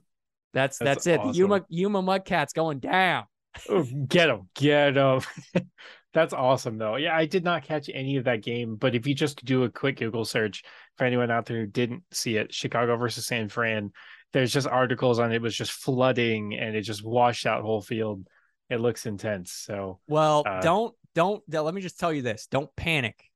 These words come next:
Speaker 1: listeners. If you have Cole Kmet or David Montgomery, I mean, I, or anybody in that game, just don't panic because I couldn't play.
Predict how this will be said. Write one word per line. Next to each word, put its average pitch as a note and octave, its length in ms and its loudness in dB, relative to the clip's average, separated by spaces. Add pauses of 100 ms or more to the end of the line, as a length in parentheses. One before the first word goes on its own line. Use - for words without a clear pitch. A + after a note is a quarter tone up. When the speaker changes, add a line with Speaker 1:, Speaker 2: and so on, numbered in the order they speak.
(400)
Speaker 1:
listeners. A#2 640 -8 (180)
If C3+ 140 -6
you A#2+ 100 -2
have D#3 240 2
Cole D#3+ 180 2
Kmet D3+ 380 -2 (580)
or B2 140 -2
David C#3 320 2
Montgomery, C#3+ 720 -2 (920)
I C3+ 80 2
mean, C3 280 0
I, C3 180 -4
or C#3+ 200 4
anybody E3+ 540 0 (120)
in C3+ 120 -2
that A#2+ 180 0
game, G#2+ 360 -6 (380)
just - 180 -8
don't C#3+ 220 2
panic B2 380 0
because A2 360 -4
I C3+ 220 4
couldn't E3+ 320 -2
play. C#3 220 0